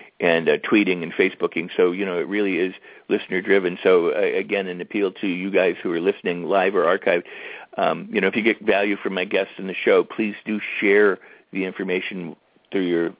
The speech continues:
favorite social media means so that more people can benefit. And, um, and it increases the, uh, internet presence when you do that. So, um, so how have you been since the third time? I mean, it, it, it,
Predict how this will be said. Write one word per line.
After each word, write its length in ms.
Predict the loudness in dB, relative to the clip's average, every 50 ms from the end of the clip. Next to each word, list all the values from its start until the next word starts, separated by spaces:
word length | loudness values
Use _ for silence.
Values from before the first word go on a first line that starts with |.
| _
favorite 300 | 2 2 2 2 0 -2 -4 -2
social 300 | 0 0 2 2 0 -4
media 320 | -4 -2 -2 -2 -2 -2 -2
means 300 | -4 -6 -8 -8 -10 -4 -2
so 100 | 0 2
that 200 | 2 0 0 -4 _
more 260 | -4 0 2 2 2
people 280 | 2 2 0 0 0 -2
can 160 | -4 -2 -2
benefit. 400 | 0 0 0 0 -2 -2 -4 -4 -6 -12 -18 -18 -20 -20 -20 -20 _ _ _ _ _
And, 300 | -2 0 0 0 2 2
um, 280 | 2 2 2 0 -2 -8 _ _ _ _ _ _ _ _ -4
and 140 | -2 0 0
it 100 | 0 0
increases 440 | -2 -4 -6 -6 -6 -6 -8 -10 -8 -6
the, 240 | -6 -4 -2 0 0
uh, 120 | 0 0 -2 -2
internet 400 | -2 -2 -2 -2 -4 -6 -8 -8
presence 440 | 0 2 2 2 2 0 -6 -14 -12 -10
when 180 | -10 -10 -10
you 60 | -10 -10
do 260 | -6 -4 -4 -2 -2
that. 300 | -2 -2 -4 -4 -8 -12 -16 -10 -6
So, 180 | -6 -6 -6 -8 -12 _ _ _ _ _ _ _ _ _ _ _ _ _ -20 -20 -20 -20 -20 -20 -20 -20 -20 -20 -20 -20 -14 -2
um, 580 | 2 4 6 6 6 6 6 4 2 -4 -12 -16 _ _ _ -2
so 160 | 0 2 2 4
how 200 | 4 4 4 4
have 100 | 2 0
you 80 | 0
been 420 | 0 2 2 2 0 -2 -4 -6 -4
since 180 | -2 -2 -2 -4 -4 0
the 200 | 2 2 2 2 -2 _
third 260 | 0 2 2 2 0
time? 280 | -2 -2 -2 -2 -2 -4
I 60 | -4
mean, 160 | -4 -4 -4
it, 140 | -4 -6 -4 -4
it, 220 | -4 -4 -4 -6 -10
it, 320 | -12 -8 -4 -2 -2 -2